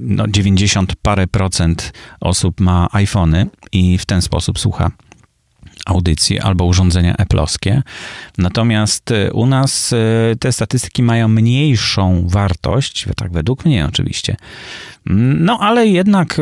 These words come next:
przy dużych liczbach to będzie miało, myślę, znaczenie, bo da jakiś taki dość fajny obraz, e,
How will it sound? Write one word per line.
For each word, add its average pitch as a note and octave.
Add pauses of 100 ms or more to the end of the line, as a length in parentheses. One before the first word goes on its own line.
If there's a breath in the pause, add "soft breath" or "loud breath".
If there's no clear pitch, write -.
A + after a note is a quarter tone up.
przy -
dużych D#3
liczbach D3
to C3
będzie B2
miało, G#2+ (200)
myślę, G2+
znaczenie, G2
bo D3
da D3+
jakiś D#3
taki C3+ (120)
dość A#2 (480 loud breath)
fajny C#3
obraz, G2
e, D#2+